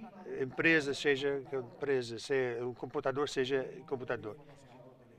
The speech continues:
que também o telefone seja telefone, telefone.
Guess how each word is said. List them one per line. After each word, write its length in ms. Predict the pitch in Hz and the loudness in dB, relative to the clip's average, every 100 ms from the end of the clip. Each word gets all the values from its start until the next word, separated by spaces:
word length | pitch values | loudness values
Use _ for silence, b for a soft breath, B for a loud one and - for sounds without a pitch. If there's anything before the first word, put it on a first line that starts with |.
| - | -10
que 180 | 135 | -8
também 420 | 117 135 123 113 110 | -4 -4 -2 -4 -4
o 200 | 110 107 | -8 -6
telefone 460 | 123 113 113 135 | -4 -4 -4 -8
seja 280 | 127 123 117 | -6 -6 -6
telefone, 440 | 117 113 104 104 104 - - - | -8 -8 -8 -10 -14 -14 -10 0
telefone. 500 | 123 117 131 117 | 0 4 2 2